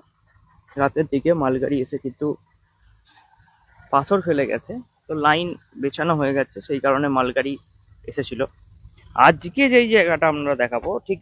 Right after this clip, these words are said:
দিঘির এই পার, দিঘির পার থেকে মানে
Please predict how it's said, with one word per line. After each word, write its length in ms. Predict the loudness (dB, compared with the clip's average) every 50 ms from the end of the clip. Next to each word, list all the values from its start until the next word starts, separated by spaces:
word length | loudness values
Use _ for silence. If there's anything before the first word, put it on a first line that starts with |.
| -8 -4
দিঘির 460 | -4 -4 -2 0 0 2 2 2 0 -4 _ _ _ _ _ _ _ _ _ _ _ _ _ _ _ _ _ _ _ 2
এই 160 | 4 4 4 4
পার, 200 | 6 4 4 4 4 -4 -8
দিঘির 400 | -4 -2 -2 0 2 2 0 2
পার 200 | 4 4 4 4 4 _ -2
থেকে 380 | -2 -2 0 2 2 2 0 -2 -8 _ _ _ -10
মানে 220 | -8 -8 -8 -10